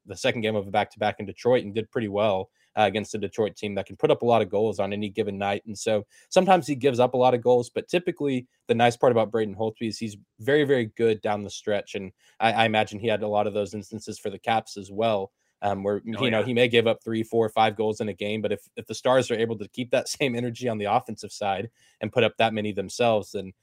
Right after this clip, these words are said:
Speaker 1: Holtby has a knack for making some pretty big and, you know, superhuman type saves down the stretch. And, uh, there's a sequence in their game against Carolina back in November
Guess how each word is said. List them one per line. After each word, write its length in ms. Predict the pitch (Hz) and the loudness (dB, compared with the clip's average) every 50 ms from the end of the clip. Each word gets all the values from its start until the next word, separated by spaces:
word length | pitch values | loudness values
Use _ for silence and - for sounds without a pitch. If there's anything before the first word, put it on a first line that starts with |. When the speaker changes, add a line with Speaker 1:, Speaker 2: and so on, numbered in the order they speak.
| _ _ _ - - | _ _ _ 2 4
Speaker 1:
Holtby 280 | 131 127 - - 127 | 4 4 4 4 2
has 140 | 120 110 110 | 2 2 2
a 40 | 110 | 0
knack 260 | 107 104 107 - - | 0 0 0 0 -2
for 60 | 113 | -4
making 260 | 107 107 104 - 113 | -4 -4 -4 -4 -8
some 160 | - - 117 104 | -8 -8 -8 -8
pretty 240 | - - 139 139 | -4 -4 -4 -2
big 360 | 123 113 123 123 123 120 107 113 | -2 0 0 2 2 0 0 -2
and, 180 | 101 101 95 _ | -6 -6 -8 _
you 120 | - 120 110 | -8 -6 -4
know, 100 | 98 90 | -4 -4
superhuman 680 | - - 143 139 - 127 123 - - 123 117 113 110 104 | -6 -6 -8 -6 -4 -4 -6 -6 -4 -4 -4 -4 -4 -4
type 260 | - - 110 107 - | -2 -2 -2 -2 -2
saves 320 | - - 113 107 101 - | -2 0 0 0 0 0
down 200 | - 110 104 98 | -2 -4 -4 -4
the 60 | 98 92 | -6 -10
stretch. 400 | - - - - 101 - - - | -10 -4 -2 -2 -2 -4 -6 -10
And, 180 | 101 92 92 - _ _ _ _ _ - | -12 -12 -12 -14 _ _ _ _ _ 0
uh, 200 | 107 104 101 101 | 2 4 4 4
there's 200 | 110 117 113 - | 4 2 0 -2
a 60 | 107 | -6
sequence 480 | - - 160 151 - 139 131 113 - 131 | -6 -6 -6 -4 0 -2 -2 0 -2 -2
in 60 | 120 | 0
their 120 | 117 120 | 0 0
game 200 | 107 117 117 113 | 2 0 0 0
against 260 | 110 107 104 - - - | -2 -4 -6 -8 -6 0
Carolina 480 | 120 113 107 101 101 107 107 110 104 | 0 2 2 4 2 2 2 0 -2
back 260 | 92 101 101 98 - | -2 -2 -2 -2 -2
in 80 | 113 107 | -4 -4
November 540 | 104 101 98 104 110 107 104 104 95 90 | -4 -4 -4 -4 -4 -4 -4 -4 -6 -6